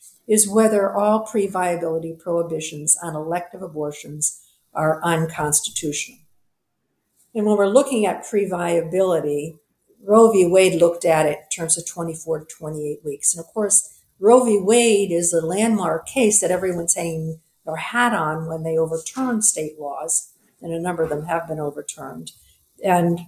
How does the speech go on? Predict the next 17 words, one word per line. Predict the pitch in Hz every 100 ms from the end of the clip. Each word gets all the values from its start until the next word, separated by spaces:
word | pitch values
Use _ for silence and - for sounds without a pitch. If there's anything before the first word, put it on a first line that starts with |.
| _
we, | - 190 208 196 -
we | 185 208
can | 202 170
argue | 156 151 156
why, | 151 147 147
and | 156 151
we | 151 156
did, | 180 151 143
why | 147 143 147
that, | 143 139 - _ _ _ _ _ -
uh, | 143 147 -
is | 170 160 165
not | 160 165 151 - _ _
good | 214 196 180
law. | 147 131 131 151 175
And | 160 151 151 _ _ _ _ _ _ -
again, | 160 156 180 165 151 160 -